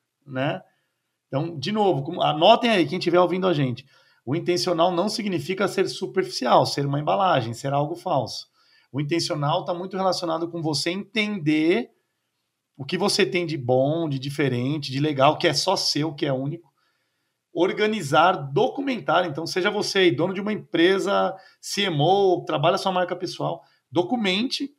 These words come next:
os seus territórios, o que que você quer, que atributos você quer construir. E de forma intencional você vai colocando, porque no final, outro dia eu li um negócio muito legal, tem que, tem que ver quem falou isso pra poder dar os créditos.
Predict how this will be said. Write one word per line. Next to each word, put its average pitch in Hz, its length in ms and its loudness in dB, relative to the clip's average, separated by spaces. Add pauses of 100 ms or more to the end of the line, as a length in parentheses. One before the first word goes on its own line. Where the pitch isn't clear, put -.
os 143 140 -10
seus 185 160 2
territórios, 156 580 2
o - 40 -16
que - 80 -20
que - 60 -10
você 180 120 -2
quer, 151 400 -2 (260)
que 165 80 2
atributos 175 380 -2
você 196 60 -2
quer 180 120 -2
construir. 165 520 -4 (640)
E 180 200 -6
de 214 100 -6
forma 247 300 0
intencional 240 500 -2
você 277 80 -6
vai 233 140 -2
colocando, 151 400 -2
porque 147 220 -6
no 247 80 -4
final, 226 560 -4 (540)
outro 160 120 -8
dia 143 120 -2
eu 202 40 0
li 196 80 -2
um 202 40 -4
negócio 190 380 0
muito 208 160 -8
legal, 143 440 0
tem - 140 -12
que, - 100 -20
tem 165 200 -12
que 151 120 -8
ver 165 140 -2
quem 175 140 -10
falou 147 240 -2
isso 165 120 -6
pra 170 80 -12
poder 151 160 -10
dar 156 100 -4
os 147 100 -8
créditos. 120 420 -8